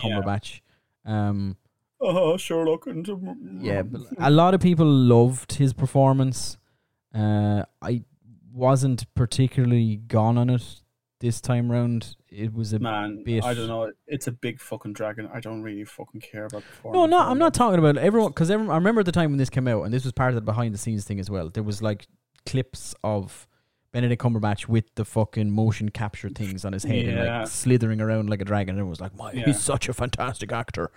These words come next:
Speaker 2: Look at him go. He's incredible." And, like, that's whatever. <laughs> Like, you
Speaker 1: Also,
Speaker 2: fucking
Speaker 1: it's not really motion cap either. They're just using us references just to let people
Speaker 2: Yeah,
Speaker 1: know.
Speaker 2: yeah, yeah, yeah.
Speaker 1: Yeah.
Speaker 2: But, like,
Speaker 1: <laughs>
Speaker 2: but the, the voice that he ch-
Speaker 1: Yeah.
Speaker 2: chose for Smaug,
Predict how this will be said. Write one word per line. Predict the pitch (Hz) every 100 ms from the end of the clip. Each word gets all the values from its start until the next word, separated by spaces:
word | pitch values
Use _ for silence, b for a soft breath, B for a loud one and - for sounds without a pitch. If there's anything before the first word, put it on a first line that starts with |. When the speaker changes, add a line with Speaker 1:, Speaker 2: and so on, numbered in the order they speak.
| b b
Speaker 2:
Look | 147 -
at | -
him | 135 123
go. | 123 127 117
He's | 107 127 117
incredible." | 120 - 127 110 101 - B B B
And, | 120
like, | 120 -
that's | 156 156 - - - -
whatever. | 131 143 113 101 71
<laughs> | -
Like, | - 104 -
you | 139 147
Speaker 1:
Also, | 151 175 139
Speaker 2:
fucking | 123 - B
Speaker 1:
it's | 143
not | 208 147
really | 147 139
motion | 135 131 131 123
cap | 113 110
either. | 110 117 113 104
They're | 113
just | 123 127
using | 117
us | 107 107
references | 110 107 - 107 -
just | 117 -
to |
let | 107 -
people | 120 156
Speaker 2:
Yeah, | 156
Speaker 1:
know. | 127
Speaker 2:
yeah, | 110 90
yeah, | 123
yeah. | 101 98
Speaker 1:
Yeah. | 143 135 139
Speaker 2:
But, | 156 151
like, | 147 143
Speaker 1:
<laughs> | 277 - 151
Speaker 2:
but | 151
the, | 151
the | 143 135 151
voice | 127 143 160 113 - - -
that | - 117
he | 117
ch- | 104 - _ _ _ 120
Speaker 1:
Yeah. | 110 101
Speaker 2:
chose | 135 120 107
for | - 104
Smaug, | - 117 110 104 98 -